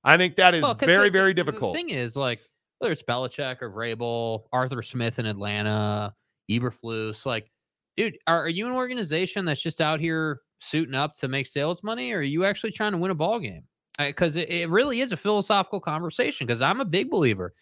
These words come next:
Speaker 2: There are organizations out here that are just, that are just out here to make money. That's it. And that's fine.
Speaker 1: What about Ron Rivera in Washington?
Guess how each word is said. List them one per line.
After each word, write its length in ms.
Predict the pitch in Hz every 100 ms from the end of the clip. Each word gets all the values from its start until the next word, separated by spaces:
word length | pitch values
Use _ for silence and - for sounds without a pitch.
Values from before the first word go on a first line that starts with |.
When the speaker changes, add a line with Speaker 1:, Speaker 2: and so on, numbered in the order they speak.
| _ _ -
Speaker 2:
There 160 | 170
are 100 | 339
organizations 680 | 285 170 147 127 135 131 127
out 200 | 131 127
here 120 | 135 127
that 140 | 127
are 80 | 120
just, 380 | 123 120 - -
that 120 | 123
are 80 | 120
just 160 | 120 135
out 120 | 127
here 120 | 131
to 60 | 120
make 180 | 113
money. 240 | 104 110 175
That's 240 | 202 -
it. 220 | 139 - _ _ _ -
And 80 | 135
that's 200 | 226 -
fine. 460 | 190 294 285 294 - -
Speaker 1:
What 180 | 135
about 320 | 185 185 196 170
Ron 220 | 147 175
Rivera 340 | 156 151 165
in 80 | 139
Washington? 580 | 120 143 - 92 80